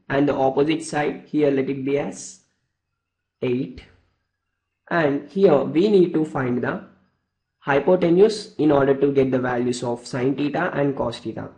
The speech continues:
So let us assume that hypotenuse is Z, and from Pythagoras theorem we know that hypotenuse square is equal to sum of squares of other two sides. We can write Z square is equal to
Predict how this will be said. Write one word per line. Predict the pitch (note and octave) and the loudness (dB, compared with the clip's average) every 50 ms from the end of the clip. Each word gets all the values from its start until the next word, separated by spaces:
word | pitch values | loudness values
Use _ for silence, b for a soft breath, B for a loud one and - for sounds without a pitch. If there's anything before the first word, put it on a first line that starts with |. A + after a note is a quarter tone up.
| _ _ _ | _ _ _
So | _ - C3 | _ -4 0
let | B2+ C3 B2 B2+ C#3+ | 0 0 2 2 0
us | D#3+ E3+ E3+ | 0 0 0
assume | C#3+ C#3+ D#3+ D3+ D3 C#3+ | -2 0 0 0 0 2
that | C#3+ C3+ C3+ C#3+ | 0 0 -2 -4
hypotenuse | C3+ B2+ B2 B2 C#3 C#3 C3+ C#3+ C#3 C#3+ D3+ F3 G3 - - - - | -6 -6 -2 0 0 0 2 2 2 2 0 -2 -2 -6 -10 -16 -12
is | - C3+ C3 C3 - - - - | -8 -6 -6 -6 -8 -12 -12 -8
Z, | B2+ A#2+ A#2 A2+ A#2+ E3+ - - - - - _ _ _ _ _ _ _ _ _ _ - - | -6 -4 -4 -4 -4 -6 -10 -16 -20 -20 -20 _ _ _ _ _ _ _ _ _ _ -14 -8
and | - D3 D3+ C3 C3 C3 | -2 0 0 0 0 0
from | - E3 F3+ G#3+ G3+ | 0 0 2 2 2
Pythagoras | F#3 E3+ E3 - D#3 D#3 D3+ C#3+ D3 D3 - | 0 0 2 2 2 2 2 2 2 -2 -4
theorem | - - - - C#3+ C3+ C3+ B2+ B2+ | -6 -6 -4 -4 -4 -4 -4 -4 2
we | C#3+ E3+ F#3+ | 4 4 6
know | F3+ D#3 C3+ A#2+ | 6 4 2 2
that | A#2+ A#2+ C3 - - - - _ _ _ _ _ _ _ - | 0 -2 -4 -6 -10 -16 -20 _ _ _ _ _ _ _ -6
hypotenuse | A#2 C3 C3 C3 D#3+ E3 E3 F3 F3 F#3+ G#3 A3 - | -4 -4 -2 -2 -2 0 0 0 0 2 0 -2 -4
square | - - - C3 C3 C3 C3 - - | -4 -4 -2 -2 -2 -2 -4 -6 -6
is | - B2+ A#2+ - B2+ | -6 -8 -6 -6 -6
equal | B2 A#2+ - A#2 A2 A2 A2 | -8 -6 -6 -4 -4 -4 -2
to | C3 C#3+ F#3 G3 - - - - _ _ _ _ | -2 -2 -4 -4 -8 -10 -16 -20 _ _ _ _
sum | _ - C#3+ C#3 D3 E3+ | _ -4 -2 0 2 2
of | G3 G#3 | 2 2
squares | - - - D3+ D3 C#3+ C#3+ C#3+ - - | 0 -2 0 2 2 2 2 0 -2 -2
of | D3 C#3+ C#3+ C#3+ - - | -2 -2 -2 -2 -6 -8
other | A#2+ A#2 B2 A#2+ A2+ | -6 -6 -4 -6 -6
two | - A#2 A2+ - | -6 -6 -8 -6
sides. | - A#2+ C#3+ F#3 - - - - | -8 -8 -8 -8 -10 -12 -16 -8
We | - C3+ D3+ D3 | -4 -4 -2 -2
can | E3+ E3 D#3+ D3 | -2 -2 0 0
write | B2+ A#2+ A#2 A#2 A#2 - A#2+ - | -2 -2 -4 -6 -8 -10 -12 -8
Z | - A#2+ A#2 | -8 -8 -8
square | - - - E3 F3 F3 E3 | -8 -6 -4 -2 -2 0 0
is | D3+ C#3+ C3+ | -2 -2 -4
equal | B2 A#2+ - - A2+ A2+ G#2 | -6 -6 -6 -6 -6 -6 -4
to | - C#3 F3 F#3+ - | -4 -6 -6 -6 -10